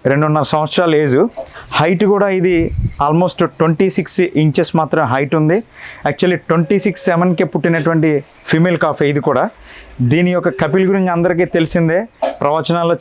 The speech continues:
చాలా గొప్పగా చెప్తారు. సాక్షాత్తు శివుడికి ఎంత, ఆ, శక్తిని తట్టుకున్నదో అని గొప్ప అని చెప్పి చెప్తారు.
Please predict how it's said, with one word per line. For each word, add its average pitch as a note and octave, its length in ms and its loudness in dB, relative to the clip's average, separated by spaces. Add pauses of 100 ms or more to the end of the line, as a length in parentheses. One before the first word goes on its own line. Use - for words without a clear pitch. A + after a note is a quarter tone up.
చాలా D#3 180 2
గొప్పగా D3 400 0
చెప్తారు. D#3+ 440 0
సాక్షాత్తు D3 840 0 (300)
శివుడికి D#3 600 0 (380)
ఎంత, C#3+ 160 -2 (760)
ఆ, C#3 60 0 (720)
శక్తిని F3 340 -2
తట్టుకున్నదో D#3 720 0 (140)
అని C#3+ 120 -2 (100)
గొప్ప C#3+ 180 -2
అని D#3+ 160 0
చెప్పి D3 200 -4
చెప్తారు. D3+ 340 0